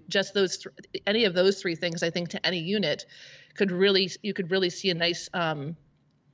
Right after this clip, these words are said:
a change in what your classroom looks like and what the unit will bring for students and how they interact with it.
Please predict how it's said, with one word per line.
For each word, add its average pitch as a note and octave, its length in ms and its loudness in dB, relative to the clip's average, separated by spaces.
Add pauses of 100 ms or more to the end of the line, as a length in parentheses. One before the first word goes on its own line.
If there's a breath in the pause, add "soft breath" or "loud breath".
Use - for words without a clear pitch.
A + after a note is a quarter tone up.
(1120)
a G3+ 100 -2
change A3+ 460 -2
in F#3+ 140 -2
what F3+ 100 0
your F#3 100 -2
classroom F3+ 440 -4
looks F#3 200 -8
like A3+ 220 0
and G3 80 -4
what F#3 160 -6
the F3+ 80 -8
unit F#3+ 240 -6
will E3 140 -12
bring F#3+ 200 -4
for E3+ 140 -10
students D3 380 -10
and F3 100 -6
how F3+ 140 -2
they E3 200 2
interact E3+ 440 0
with - 120 -10
it. - 120 -2